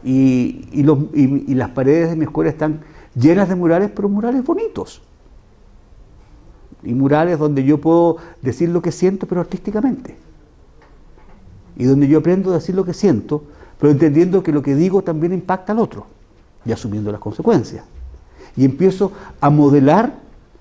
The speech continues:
estilos de relación. Entonces mi viejo que antes llegaba a la casa y no me hablaba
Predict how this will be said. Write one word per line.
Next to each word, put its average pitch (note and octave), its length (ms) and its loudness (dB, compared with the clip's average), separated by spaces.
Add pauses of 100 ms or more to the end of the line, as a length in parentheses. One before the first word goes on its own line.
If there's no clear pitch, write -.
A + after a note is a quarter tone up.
(300)
estilos G3+ 440 0
de A3+ 100 -4
relación. G#3 420 -6 (1500)
Entonces F3+ 480 0
mi D#3+ 140 4
viejo F#3+ 340 4
que E3+ 140 0
antes F3 240 -2
llegaba D3+ 380 0
a - 20 -4
la E3+ 140 -4
casa F3+ 260 -6
y - 20 -2
no D#3+ 80 0
me F3 80 2
hablaba D#3 540 2